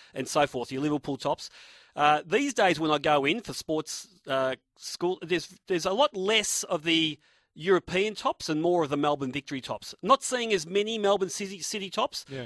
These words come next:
Speaker 1: but certainly a lot more Melbourne Victory tops. So I'm seeing a change, but that's anecdotal.
Speaker 2: Yep.
Speaker 1: And, uh, and I,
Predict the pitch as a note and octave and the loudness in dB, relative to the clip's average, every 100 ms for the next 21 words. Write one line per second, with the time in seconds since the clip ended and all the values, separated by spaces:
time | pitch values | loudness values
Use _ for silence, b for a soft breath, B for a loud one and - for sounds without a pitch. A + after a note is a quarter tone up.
0 | G#2 E3+ - G#3+ A3 F#3+ E3+ E3+ E3 D#3 | -2 -2 2 2 4 2 2 0 0 -2
1 | D#3 D3+ C#3+ C#3 D3 D3 - B2+ - D#3+ | 2 0 0 -6 -6 -8 -4 -4 0 0
2 | D#3 - A3+ C4 C4 - - - - G3 | 0 0 -2 -2 -4 -6 -8 -4 0 2
3 | D#3+ C3 G#3+ - - F#3+ C#3+ D#3+ F#3+ E4 | 0 -2 -2 -2 0 -2 0 2 2 0
4 | D#4 B B C#3 - E3+ E3+ E3+ E3+ E3+ | -8 B B -12 -4 0 0 2 2 4
5 | E3+ | 4